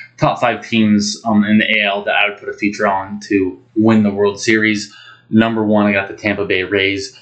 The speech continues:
You know, put a hundred dollars down, you could win five fifty. I think those are decent odds. You know, I, I do think the Rays, like I said earlier, I think they can make a great run. Astros as well at number two, um, plus seven fifty right now. Put a hundred bucks down, you win seven hundred fifty.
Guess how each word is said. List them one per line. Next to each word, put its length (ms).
You 60
know, 420
put 140
a 60
hundred 220
dollars 280
down, 200
you 60
could 140
win 300
five 260
fifty. 580
I 120
think 180
those 260
are 200
decent 340
odds. 420
You 80
know, 120
I, 180
I 60
do 100
think 260
the 80
Rays, 220
like 120
I 40
said 200
earlier, 280
I 120
think 160
they 120
can 100
make 180
a 40
great 320
run. 400
Astros 500
as 140
well 320
at 200
number 340
two, 600
um, 260
plus 280
seven 240
fifty 240
right 160
now. 180
Put 140
a 60
hundred 240
bucks 200
down, 240
you 80
win 200
seven 240
hundred 320
fifty. 480